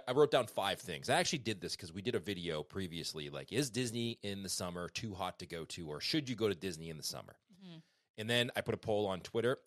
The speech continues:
Speaker 1: and it got a lot of engagement. I think this poll on Twitter got something like, a hundred and seventy votes. It didn't get, like, a hundred seventy votes. It got a hundred seventy votes, which is a lot for a poll.
Speaker 2: Yeah.
Speaker 1: For us. And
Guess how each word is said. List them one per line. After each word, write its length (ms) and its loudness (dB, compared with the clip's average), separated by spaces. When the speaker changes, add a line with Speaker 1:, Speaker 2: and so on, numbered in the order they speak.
Speaker 1:
and 80 -2
it 140 -4
got 240 4
a 40 2
lot 380 2
of 140 -6
engagement. 520 -6
I 40 -14
think 160 -8
this 100 -6
poll 280 2
on 100 -2
Twitter 260 -6
got 260 -2
something 320 -6
like, 380 -8
a 40 -8
hundred 320 0
and 100 -4
seventy 380 -4
votes. 400 -8
It 80 -4
didn't 180 0
get, 180 2
like, 240 0
a 60 -10
hundred 240 -6
seventy 240 -8
votes. 320 -12
It 80 2
got 140 8
a 40 8
hundred 300 4
seventy 260 2
votes, 300 0
which 140 -2
is 80 4
a 40 4
lot 240 2
for 120 -2
a 40 -2
poll. 300 -6
Speaker 2:
Yeah. 180 -6
Speaker 1:
For 200 4
us. 320 -2
And 380 4